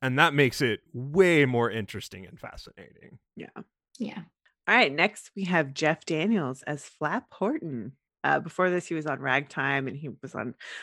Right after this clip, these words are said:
Speaker 2: a couple of T V things. But after this, he was in The Purple Rose of Cairo, Heartburn, Something Wild, Arachnophobia, Gettysburg, Speed, Dumb and Dumber, Fly Away Home, Two Days in the Valley, A Hundred and one Dalmatians, Pleasantville,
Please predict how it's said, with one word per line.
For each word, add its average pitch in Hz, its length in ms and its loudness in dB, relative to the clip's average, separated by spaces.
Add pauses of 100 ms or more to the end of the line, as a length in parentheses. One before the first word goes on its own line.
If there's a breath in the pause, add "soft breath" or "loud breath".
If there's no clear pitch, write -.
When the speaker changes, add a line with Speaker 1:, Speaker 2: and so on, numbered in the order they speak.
(140 loud breath)
Speaker 2:
a - 40 -6
couple 311 260 6
of 202 60 4
T 202 160 2
V 180 160 2
things. 160 420 -2
But 135 160 0
after 220 380 8
this, 139 260 2
he 156 100 -4
was 139 200 -2
in 123 140 -4
The 113 100 -6
Purple 143 360 -6
Rose 139 300 0
of - 120 -16
Cairo, 175 640 0
Heartburn, 180 540 2
Something 175 340 0
Wild, 76 340 -2
Arachnophobia, 214 840 4
Gettysburg, 135 640 0
Speed, 220 640 4 (140)
Dumb 285 200 10
and 247 120 10
Dumber, 151 380 10
Fly 370 300 8
Away 240 260 8
Home, 143 500 4
Two 151 220 0
Days 143 260 4
in 170 60 0
the 185 80 2
Valley, 202 420 8
A 139 60 2
Hundred 156 320 2
and 185 80 2
one 196 180 6
Dalmatians, 220 880 2 (100)
Pleasantville, 220 720 6